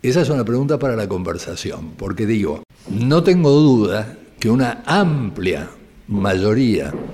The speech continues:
de la gente pondría en primer lugar, entre sus preocupaciones sociopolíticas, la lucha contra la pobreza. ¿Eso quiere decir que haga algo para luchar contra la pobreza?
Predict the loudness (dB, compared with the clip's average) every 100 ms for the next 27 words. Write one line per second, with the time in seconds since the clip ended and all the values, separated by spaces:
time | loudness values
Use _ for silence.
0 | -16 -4 0 0 -2 -4 -6 -8 -10 -18
1 | -20 -20 -4 0 2 4 4 4 2 0
2 | 2 4 4 6 6 4 2 -6 -12 -10
3 | -6 -4 -6 -6 -6 -4 -2 -2 -2 -4
4 | -4 -2 0 0 -2 -8 -12 -6 -2 0
5 | 0 2 0 0 -2 -6 -6 -8 -10 -16
6 | -20 -10 0 2 4 2 2 0 0 0
7 | 0 0 0 0 -2 -10 -14 -16 -20 -20
8 | -20 -20 -20 -6 2 2 2 0 0 4
9 | 4 2 0 0 0 0 0 0 -2 -4
10 | -4 -2 -2 0 2 2 2 2 0 -6
11 | -14 -20 -20 -20 -10 -2 0 0 -2 -2
12 | -2 0 -2 -2 -2 -2 -2 0 0 0
13 | -4 -6